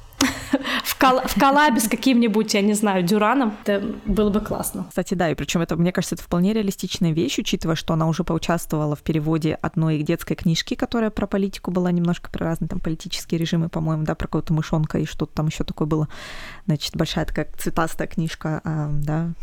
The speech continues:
Speaker 2: и, в принципе, написание каких-то книг ей, ей дело знакомое. <laughs> Мне кажется, это вполне реалистичная вещь. <laughs> Дайте два. <laughs> А лучше пять, нам сразу на всех друзей.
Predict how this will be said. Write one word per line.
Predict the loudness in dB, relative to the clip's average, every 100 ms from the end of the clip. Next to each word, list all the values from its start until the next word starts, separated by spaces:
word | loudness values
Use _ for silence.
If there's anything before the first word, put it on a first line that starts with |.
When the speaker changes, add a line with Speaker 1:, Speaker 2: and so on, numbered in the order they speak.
| -8 -4
Speaker 2:
и, | -2 0 -2 -2
в |
принципе, | 0 0 2
написание | 2 2 0 2 0
каких-то | -2 -6 -6 -2
книг | -2 0
ей, | 0 2 2 2 2
ей | 0
дело | 0 0 0
знакомое. | -2 0 2 4 2 0 -12 -14 -16 -10
<laughs> | 0 2 4 2 -2 -6 -6 0 2
Мне | 4 2
кажется, | 2 -2
это | -4
вполне | 0 2 4 4
реалистичная | 4 4 4 0 2 2 4
вещь. | 2 2 0 0 0 -2 -2 -2 -2 -2 -6 -14 -10
<laughs> | -10 -8 -10 -10 -10 -12 -4 -4 -4
Дайте | -2 -2 -2
два. | -2 -2 -4
<laughs> | -6 -2 0 0 -2 -6 -10 -10 -12 -12 -12 -8 -6 -6 -8 -2
А | 0
лучше | 0 -2
пять, | -2 -2 -2 -4
нам | -2 0
сразу | 0 2 2
на | 2
всех | 0 -2
друзей. | -2 0 0